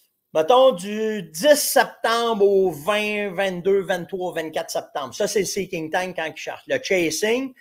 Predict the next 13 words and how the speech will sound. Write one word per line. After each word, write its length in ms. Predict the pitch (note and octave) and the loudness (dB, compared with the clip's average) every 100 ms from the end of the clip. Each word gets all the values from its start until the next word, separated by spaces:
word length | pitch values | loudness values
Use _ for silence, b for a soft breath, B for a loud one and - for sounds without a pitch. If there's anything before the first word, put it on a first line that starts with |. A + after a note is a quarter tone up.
| b | b
ça 160 | - D3 | -6 0
va 100 | E3+ | 0
être 60 | E3+ | 0
dans 100 | E3 | -2
le 120 | D#3 | -4
prime, 440 | E3+ F3 D3+ G#2 | -4 -4 -6 -8
OK ? 280 | G#2 A2 C#3 | -12 -12 -6
Du 420 | F#3 D3 C#3 C#3 | -6 -8 -8 -8
vingt 460 | B2+ D3+ F#3 F#3 F#3+ | -4 -2 0 0 0
au 300 | E3+ D3+ D3 | -2 -2 -2
vingt-cinq, 600 | D3+ E3 D#3 F3 F#3+ F3 | -4 -4 -6 -6 -6 -6
vingt-six, 480 | D3+ D3 - E3+ C#3+ | -6 -6 -6 -8 -6
vingt-sept. 480 | D3+ C3+ - G3 | -6 -6 -2 -2